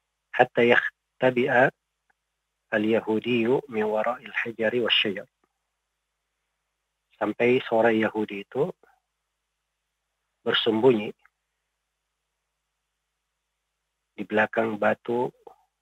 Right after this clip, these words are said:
dan pohon. Fayaqulul hajaru awis syajar, maka batu atau pohon pun berkata, "Ya Muslim, ya Abdullah, wahai Muslim, wahai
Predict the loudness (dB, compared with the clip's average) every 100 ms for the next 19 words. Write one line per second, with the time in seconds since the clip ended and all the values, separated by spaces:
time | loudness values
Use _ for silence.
0 | _ _ -12 -8 -4 -6 -8 _ _ _
1 | _ _ _ _ _ _ _ _ _ _
2 | _ _ _ _ _ _ _ _ _ _
3 | _ _ _ _ _ _ _ _ 0 0
4 | 2 4 4 2 2 2 0 0 -4 _
5 | _ _ -4 2 4 4 2 -2 -6 -14
6 | -14 -8 0 0 0 -2 -6 0 4 4
7 | 2 2 0 0 -4 -6 -4 0 2 2
8 | 2 0 -2 -2 -8 _ _ _ _ _
9 | _ _ 0 0 0 -2 -2 0 2 0
10 | -4 _ _ _ _ _ _ _ _ _
11 | -2 0 2 0 0 0 2 2